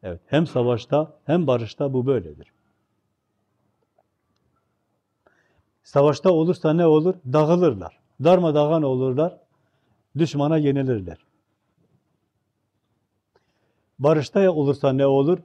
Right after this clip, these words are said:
Gönlü dağılır. Gücünü kaybeder,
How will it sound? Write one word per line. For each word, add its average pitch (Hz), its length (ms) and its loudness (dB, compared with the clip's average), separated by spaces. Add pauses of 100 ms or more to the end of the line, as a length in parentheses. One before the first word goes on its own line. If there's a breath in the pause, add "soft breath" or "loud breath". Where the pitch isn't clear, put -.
(140)
Gönlü 156 480 2
dağılır. 107 500 -4 (1800)
Gücünü 143 480 0
kaybeder, 151 600 0